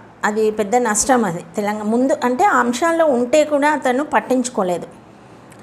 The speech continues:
తర్వాత నీలం సంజీవరెడ్డి తర్వాత నైన్టీన్ ఫిఫ్టీ నైన్లో దామోదరం సంజీవయ్య, ఆయన ఎస్సీ సీఎం ఉండే. అప్పుడు కొండా వెంకటరంగారెడ్డిని డిప్యూటీ సీఎంగా పెట్టారు. ఆ కొండా వెంకటరంగారెడ్డి త్రీ ఇయర్స్ మాత్రమే ఉన్నాడు.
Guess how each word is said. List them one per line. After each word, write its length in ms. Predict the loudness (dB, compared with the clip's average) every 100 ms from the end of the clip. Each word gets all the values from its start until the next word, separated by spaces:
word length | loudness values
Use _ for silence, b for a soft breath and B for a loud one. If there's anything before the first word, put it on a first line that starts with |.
| B B 0
తర్వాత 340 | 4 4 4 2
నీలం 400 | 2 2 2 2
సంజీవరెడ్డి 520 | 0 2 0 0 0
తర్వాత 440 | 0 0 0 0
నైన్టీన్ 520 | -2 0 0 0 0
ఫిఫ్టీ 260 | -2 -2 -4
నైన్లో 400 | -2 -2 0 0
దామోదరం 680 | 4 2 2 2 2 0 -4
సంజీవయ్య, 640 | -6 -4 -4 -4 -4 -6 -10 -10
ఆయన 400 | -6 -4 -4 -6 -8 -6 0
ఎస్సీ 420 | 2 2 0 -2 -6 -20 -14 -6
సీఎం 400 | -2 0 -2 -4
ఉండే. 260 | -6 -8 -12 B B B
అప్పుడు 540 | 0 4 6 8 6 0 -18 -8
కొండా 300 | -4 0 0
వెంకటరంగారెడ్డిని 1000 | 0 -2 -4 -6 -4 -2 -2 -2 -4 -4 -8 0
డిప్యూటీ 400 | 0 2 -2 -2
సీఎంగా 420 | -2 -2 -2 -2 -2
పెట్టారు. 440 | -2 -2 -4 -6 -16 -20 -20 -20 -6 -2
ఆ 100 | 0
కొండా 360 | 0 0 2
వెంకటరంగారెడ్డి 800 | 2 0 -2 -2 -2 0 -2 -4
త్రీ 140 | -4 -2
ఇయర్స్ 340 | 0 0 0
మాత్రమే 400 | -2 0 0 0
ఉన్నాడు. 300 | 0 -2